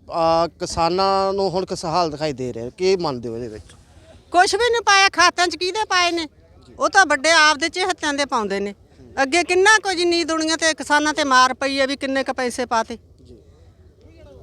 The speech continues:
Speaker 2: ਪਸ਼ੂਆਂ ਦੀ ਮਾਰ ਕਿੱਡੀ ਸੀਗੀ ਤੇ ਕ-, ਪਿਛਲੀ ਫਸਲਾਂ ਦੀ ਮਾਰ ਕਿੱਡੀ ਸੀ, ਜਿਹੜਾ ਕਿਸਾਨ ਜਮਾ ਹੀ ਨਹੀਂ ਸੀ। ਉਲਟ ਉਹ ਜਿਹੜਾ ਆਪਦਾ ਖੇਤੀ ਨੀਤੀਆਂ ਆਹ ਜਿਹੜਾ ਲਿਆ ਕੇ ਤਾਂ ਇਹ ਸਾਡੇ ਨਹੀਂ ਫਿੱਟ ਹੈਗਾ।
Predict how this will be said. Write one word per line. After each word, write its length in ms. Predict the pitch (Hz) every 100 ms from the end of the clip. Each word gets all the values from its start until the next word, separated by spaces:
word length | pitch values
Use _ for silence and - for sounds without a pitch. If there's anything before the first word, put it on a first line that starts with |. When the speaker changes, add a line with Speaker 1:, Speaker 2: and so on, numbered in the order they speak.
| - -
Speaker 2:
ਪਸ਼ੂਆਂ 340 | 320 - 349 359
ਦੀ 120 | 359
ਮਾਰ 260 | 330 330
ਕਿੱਡੀ 320 | 311 311 302 285
ਸੀਗੀ 360 | 311 320 302 _ _ 120 _ - _ - _ - - - - -
ਤੇ 180 | 311 302
ਕ-, 140 | 277
ਪਿਛਲੀ 400 | 254 311 311 339
ਫਸਲਾਂ 420 | 285 269 302 302
ਦੀ 120 | 311
ਮਾਰ 280 | 302 285 285
ਕਿੱਡੀ 280 | 285 254 277
ਸੀ, 120 | 285
ਜਿਹੜਾ 200 | 269 294
ਕਿਸਾਨ 380 | 320 277 269 262
ਜਮਾ 220 | 233 247
ਹੀ 80 | 302
ਨਹੀਂ 120 | 294
ਸੀ। 160 | - 240 _ - - - - 285
ਉਲਟ 260 | 339 -
ਉਹ 300 | 359 320 359
ਜਿਹੜਾ 340 | 339 359 359 330
ਆਪਦਾ 180 | 320
ਖੇਤੀ 360 | - 269 262 311
ਨੀਤੀਆਂ 360 | 302 302 311 320
ਆਹ 180 | 269
ਜਿਹੜਾ 200 | 277 330
ਲਿਆ 180 | 320 330
ਕੇ 120 | 285
ਤਾਂ 120 | 285 330
ਇਹ 140 | 339
ਸਾਡੇ 300 | - 269 262
ਨਹੀਂ 300 | 240 214 254
ਫਿੱਟ 260 | 226 214 202
ਹੈਗਾ। 360 | 208 240 240